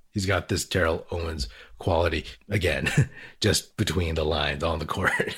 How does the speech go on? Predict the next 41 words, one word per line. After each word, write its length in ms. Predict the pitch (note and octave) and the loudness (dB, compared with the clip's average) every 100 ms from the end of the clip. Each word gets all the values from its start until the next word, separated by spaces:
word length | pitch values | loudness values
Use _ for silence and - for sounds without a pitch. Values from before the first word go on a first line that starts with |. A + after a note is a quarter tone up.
| - | -14
<laughs> 140 | _ - | _ -8
not 160 | D#2 | -6
the 60 | D#2+ | -4
extracurriculars. 1000 | D2+ - - - - - C#2+ C#2 - - - - | -4 -4 -4 -4 -4 -4 -6 -6 -6 -10 -10 2
And 140 | B2+ | 6
I 100 | B2+ | 8
will 240 | E3+ F#3 C3 | 8 10 8
also 220 | C3+ A2+ | 6 4
say 200 | A2+ G2+ | 4 4
this, 360 | G2 A#1+ - - _ - - - - - - - | 2 -2 -6 -10 _ -20 -20 -20 -20 -20 -20 2
Moses 320 | A2+ D3 C#3 | 6 8 8
Moody 520 | G2 F#2+ A2 B2+ - - | 8 8 8 6 2 -4
and 300 | F#2+ F2+ F2+ | 0 0 2
Jonathan 360 | F#2 F2+ - E2+ | 2 2 2 2
Kuminga, 400 | E2+ A2 - - | 2 0 0 4
they 100 | B2 | 6
look 160 | D#3+ | 6
like 200 | D#3 F2+ | 6 4
vets 260 | E2 F#2 E2 | 2 0 0
out 160 | C#2+ | 0
there 140 | - C#2+ | 0 0
against 280 | D#2 C#2+ - | 0 -4 -6
the 60 | |
Clippers. 440 | - - C2+ C2 - _ _ _ _ _ _ _ | -6 -6 -6 -10 -14 _ _ _ _ _ _ _
You 100 | - | 2
know, 140 | F#2+ F#2 | 4 6
maybe 280 | G2+ A#2+ B2 | 6 6 8
that's 220 | A#2+ G#2+ | 6 4
an 100 | G2+ | 4
overstatement, 600 | G#2+ G#2+ - A#2 A2+ G#2 | 4 4 6 6 6 4
but 180 | G#2 - - - | 2 -2 -16 2
they 100 | G#2+ | 4
were 240 | A#2 C#3 | 8 6
playing 380 | - G#2+ G#2 G#2 | 6 4 6 6
with 160 | F#2 - | 4 2
confidence. 720 | E2+ D#2+ - F2+ F#2 - - - - - - | 2 2 2 0 0 -4 -10 -18 -20 -14 0
They 200 | G2+ G2+ | 2 4
were 160 | G#2 | 4
making 560 | F#2+ F#2 G2 F2 F#2+ - _ _ A#2 | 4 2 2 0 0 -4 _ _ 0
good 180 | G#2+ F2 | 2 2
decisions, 560 | D#2+ - D2 D#2+ E2 | 2 0 0 0 -2